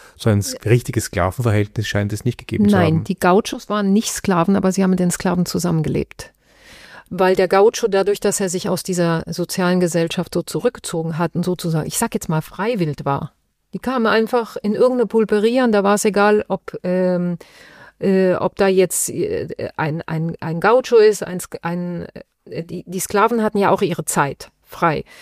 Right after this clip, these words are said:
Speaker 2: Und achtzehnhundertfünfzig ungefähr wurden ja die Sklaven befreit. Da fängt das ja alles an, dass sich das alles durchmischt. Da beginnt auch unsere Entwicklung vom argentinischen Tango, achtzehnhundertfünfzig ungefähr.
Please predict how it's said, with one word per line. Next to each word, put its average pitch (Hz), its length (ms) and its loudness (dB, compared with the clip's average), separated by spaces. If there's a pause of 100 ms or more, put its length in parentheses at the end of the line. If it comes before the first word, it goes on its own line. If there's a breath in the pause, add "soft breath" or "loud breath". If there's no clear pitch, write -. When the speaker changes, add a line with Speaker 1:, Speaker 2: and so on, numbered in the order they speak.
(320 loud breath)
Speaker 2:
Und 190 200 -2
achtzehnhundertfünfzig 208 1000 -2
ungefähr 190 560 2
wurden 196 180 4
ja 190 100 4
die 180 120 0
Sklaven 185 420 0
befreit. 170 640 -4 (200 soft breath)
Da 196 380 2
fängt 226 300 0
das 220 160 0
ja 214 160 0
alles 208 260 0
an, 202 400 -2
dass 185 240 -6
sich - 160 -6
das - 160 -4
alles 180 300 -6
durchmischt. 196 720 -2 (240 soft breath)
Da 185 260 2
beginnt 196 440 -2
auch - 100 -8
unsere 180 320 -2
Entwicklung 175 460 -2
vom 165 340 -2
argentinischen 165 580 -4
Tango, 165 420 -4 (120)
achtzehnhundertfünfzig - 840 -6
ungefähr. 147 460 -6